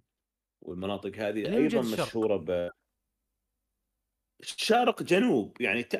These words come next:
Speaker 1: ما تحت القرن الإفريقي.
Speaker 2: إمم. تحت القرن
Speaker 1: إيه.
Speaker 2: الأفريقي يعني هذا يصير وين؟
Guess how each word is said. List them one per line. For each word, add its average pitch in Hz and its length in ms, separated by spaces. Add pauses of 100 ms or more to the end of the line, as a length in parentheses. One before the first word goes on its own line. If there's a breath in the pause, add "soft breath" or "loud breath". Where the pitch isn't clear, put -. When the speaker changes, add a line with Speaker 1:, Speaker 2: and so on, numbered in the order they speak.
Speaker 1:
ما 147 200
تحت - 280
القرن 156 300
الإفريقي. 107 560 (220)
Speaker 2:
إمم. 127 180 (1500)
تحت - 180
القرن 120 140
Speaker 1:
إيه. 120 220
Speaker 2:
الأفريقي 117 440
يعني 113 200
هذا 110 260
يصير 113 260
وين؟ 117 200